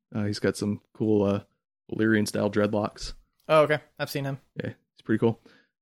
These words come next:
Speaker 1: Um, he's a very fun character, and there's a lot of little details that kinda make you like him over the first two episodes. Um, and he makes a decision at the end of the second episode that feels a little out of character, but I don't think it would feel out of character if it had come at the end of episode five, where we'd spent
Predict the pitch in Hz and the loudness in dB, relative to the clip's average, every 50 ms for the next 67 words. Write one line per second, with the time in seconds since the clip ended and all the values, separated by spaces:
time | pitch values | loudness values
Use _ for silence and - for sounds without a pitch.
0 | _ - 110 110 110 104 104 - _ _ _ _ _ _ _ _ _ _ _ _ | _ 2 4 4 4 4 0 -4 _ _ _ _ _ _ _ _ _ _ _ _
1 | _ - 151 196 175 156 127 120 - 135 127 123 120 - - - 117 110 110 98 | _ 4 4 4 6 4 0 2 4 6 6 6 6 4 4 2 4 4 2 2
2 | 104 101 101 98 - 104 92 95 98 101 101 101 101 104 101 101 98 98 101 104 | 2 0 0 0 0 -2 -2 0 0 0 2 2 2 2 2 2 2 2 2 2
3 | 107 104 101 95 98 104 101 - 101 95 95 98 - - - - 117 101 95 98 | 4 2 2 2 2 0 0 2 2 0 0 0 -4 -6 -6 -2 -2 0 2 0
4 | 101 - - 101 95 98 101 - 110 107 107 104 101 95 95 - 107 104 - - | 0 0 0 2 2 2 2 2 2 2 2 2 2 0 0 0 0 -2 -2 -2
5 | - 98 92 101 - - - - 131 131 131 - - - _ _ _ _ _ _ | -2 0 0 0 -2 -4 0 2 2 2 2 0 -4 -12 _ _ _ _ _ _
6 | _ _ - 110 110 107 110 120 135 131 - 135 120 113 110 - - 160 156 131 | _ _ -2 2 2 4 6 6 4 4 4 2 2 2 0 4 4 4 6 6
7 | 139 120 113 - 110 - - 113 113 117 123 113 110 160 - - - - - - | 4 4 4 2 0 0 2 2 4 4 4 2 0 -2 -8 -4 -2 -2 -2 0
8 | - 123 - - 135 - 165 - - 175 175 180 180 175 - _ _ _ _ _ | 0 0 2 0 0 0 -2 0 4 4 6 6 4 2 0 _ _ _ _ _
9 | _ _ _ 120 113 110 120 110 110 101 - - _ _ _ _ _ _ _ _ | _ _ _ -12 -2 2 4 4 4 4 2 0 _ _ _ _ _ _ _ _
10 | _ _ - - - 117 117 127 135 135 131 135 123 123 123 127 131 131 127 - | _ _ -20 -4 2 4 6 6 6 6 6 4 2 4 4 4 6 6 4 4
11 | - 113 117 117 107 - - 117 110 123 - - 175 214 220 214 - _ _ _ | 4 4 4 4 2 2 2 2 2 2 2 2 0 0 0 -2 -6 _ _ _
12 | 117 107 104 104 104 - 117 113 - - - 123 123 123 120 - - 101 107 107 | 0 2 2 2 2 2 2 2 2 0 0 0 2 2 2 2 2 2 2 2
13 | 104 - 117 110 104 104 98 104 - - 107 104 101 - 104 101 - 101 98 104 | 2 2 2 4 4 4 2 0 0 2 0 0 2 0 -2 -2 -2 -2 -4 -6
14 | - - 101 101 98 - 107 101 101 90 90 95 95 - - - - - - - | -4 -2 -2 -2 0 0 0 0 0 0 0 -2 -2 -2 -4 -6 -6 -6 -6 -8
15 | - - 185 202 196 156 123 110 104 101 101 - - _ 117 110 110 104 104 101 | -2 0 2 2 4 4 4 4 4 4 2 0 -6 _ 2 4 4 4 4 2
16 | 98 - - - 101 95 95 95 | 0 -4 -4 -2 0 0 0 -2